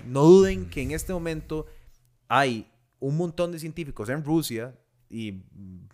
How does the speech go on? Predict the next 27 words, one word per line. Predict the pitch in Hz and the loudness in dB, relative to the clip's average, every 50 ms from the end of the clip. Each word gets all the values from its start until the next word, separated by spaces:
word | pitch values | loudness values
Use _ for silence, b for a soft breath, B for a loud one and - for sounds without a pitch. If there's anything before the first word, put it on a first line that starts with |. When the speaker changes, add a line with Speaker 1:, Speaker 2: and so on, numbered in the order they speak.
| 101 92 | -12 -10
Speaker 1:
generales | - - 101 101 101 110 135 151 147 123 113 117 | -10 -10 -8 -6 -2 2 2 2 2 -2 -6 -8
haciendo | 113 113 113 117 131 | -12 -12 -8 -6 -2
números | 139 170 233 262 190 131 - - - 98 | 0 0 0 0 -2 -6 -10 -16 -18 -14
de, | 110 104 - _ | -14 -14 -14 _
bueno, | 131 135 123 107 | -6 -6 -4 -6
mae, | 104 110 110 104 - | -6 -10 -12 -12 -14
¿qué | - | -16
pasa? | - - 107 101 98 98 101 | -14 -8 -8 -8 -8 -8 -12
No | 98 95 | -14 -12
puedo, | 98 95 92 92 - - - 95 b b b b b b b | -12 -12 -14 -14 -18 -18 -18 -18 b b b b b b b
bueno, | - 107 107 101 101 | -6 -6 -6 -4 -6
y | 104 104 104 | -6 -8 -8
entonces | 101 92 - - 92 95 98 | -10 -12 -14 -18 -20 -18 -18
hay | 98 | -18
que | 92 - 101 | -16 -16 -16
irse | 104 101 - - 95 | -18 -16 -10 -8 -8
a | 92 87 90 82 80 80 85 71 | -8 -8 -10 -12 -16 -16 -16 -14
un | 73 92 92 | -14 -12 -6
búnker | 101 110 110 110 101 - 104 95 90 | -6 -6 -6 -6 -8 -10 -10 -10 -10
y | 90 | -12
el | 92 90 | -16 -14
bu-, | 85 78 - 67 73 - - | -12 -12 -12 -12 -12 -16 -14
¿me | 104 117 | -14 -14
entendés? | 107 - 139 180 220 220 | -12 -8 -4 0 0 0
O | 175 | 2
sea, | 180 175 160 | 0 -2 0
no, | 135 127 131 104 | -2 -4 -6 -6